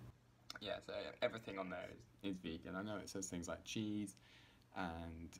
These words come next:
like, pasta, pastas, uh, not egg pasta, things like that. Ve-, vegan pepperoni, I didn't think was, I didn't know was a thing. I guess it's like a corn, uh, or similar thing like that. All the chocolate won't be, w-, will be vegan chocolate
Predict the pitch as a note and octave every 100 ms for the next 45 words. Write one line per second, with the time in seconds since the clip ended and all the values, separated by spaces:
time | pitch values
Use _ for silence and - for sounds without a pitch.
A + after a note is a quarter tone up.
0 | - - B1+ - - - - - - -
1 | - A#2 A#2+ G2 A2 G#2 - G2 F#2 F2+
2 | - E2 D#2+ E2+ D2 F2 E2 - F2 F2+
3 | - F2 F2 F2+ E2+ E2+ E2 - F2+ F2
4 | - - - G#2 - G#2+ A2 G#2+ G#2+ G#2+
5 | F#2+ G2+ G#2 G#2+ - - F#2+ F2+ F2 D#2+
6 | C#2 - F#2 - F#2+ E2 F2+ F2 F#2 F#2+
7 | F#2 F#2 F#2 F#2+ - F#2+ - - G#2+ G2
8 | F#2+ - - - - G2 - - - -
9 | G2+ G2 G2 - - - A2+ G#2+ G#2+ F#2+
10 | G#2+ A2 - - - - B2 A2 - -
11 | - A#2+ A2 - G#2 F2+ G2 G2 G2 -
12 | F#2+ F#2+ G#2+ F#2+ G2 F#2 F#2 F#2 F#2 G2
13 | - - - G#2